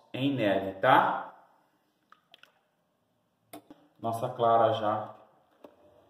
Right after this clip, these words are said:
ficou pronta, ó. Vamos tirar ela daqui, né?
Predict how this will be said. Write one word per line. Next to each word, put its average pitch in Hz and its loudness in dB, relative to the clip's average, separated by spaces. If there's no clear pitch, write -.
ficou - -20
pronta, 131 -2
ó. - -4
Vamos 98 -20
tirar 95 -20
ela 92 -20
daqui, 123 -16
né? 131 -14